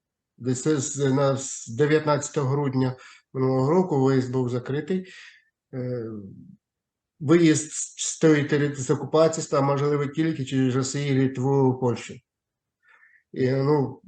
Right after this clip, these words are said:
можете уявити собі, коли ви виїжджаєте безкоштовно, сім'я,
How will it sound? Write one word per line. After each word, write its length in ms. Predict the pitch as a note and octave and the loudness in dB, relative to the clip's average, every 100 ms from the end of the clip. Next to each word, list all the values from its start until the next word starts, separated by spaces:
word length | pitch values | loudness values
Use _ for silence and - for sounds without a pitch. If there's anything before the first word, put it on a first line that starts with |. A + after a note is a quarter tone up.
| _ | _
можете 360 | - D3 D3+ D#3+ | 0 2 4 4
уявити 440 | D#3 E3 E3 D3+ | 6 6 6 4
собі, 220 | A#2+ A#2+ A#2+ | -2 -4 -4
коли 320 | C#3 C#3+ D3 | 0 2 4
ви 180 | C#3 C3 | 4 4
виїжджаєте 600 | C3 B2+ C3+ B2+ B2 B2+ | 4 2 0 0 0 -4
безкоштовно, 720 | A#2+ B2 B2+ - D3+ F#3+ A3+ A3 - | -4 -6 -8 0 2 4 2 -2 -8
сім'я, 560 | - G3 F#3 F#3 F3+ | 2 4 6 4 2